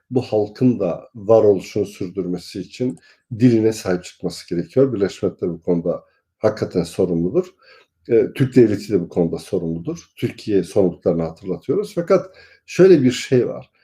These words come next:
Yani hiçbir şey yapmazsak olmaz. Örneğin, e, Bengal halkı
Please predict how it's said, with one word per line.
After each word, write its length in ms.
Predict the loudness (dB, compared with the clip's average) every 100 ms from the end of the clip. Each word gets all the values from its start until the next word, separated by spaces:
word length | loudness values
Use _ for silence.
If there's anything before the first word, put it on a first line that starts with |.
| _ _
Yani 240 | 4 4 2
hiçbir 420 | -2 -10 -2 -2
şey 240 | 0 -4
yapmazsak 840 | -4 -6 -2 -2 -2 -8 -8 -10 _
olmaz. 600 | 4 4 2 -4 -10 -20 _ _ _
Örneğin, 680 | 4 4 4 4 4 0 -4
e, 380 | -2 -2 0
Bengal 400 | 2 2 2 -4 -4
halkı 680 | -8 -8 -8 _ -2 -2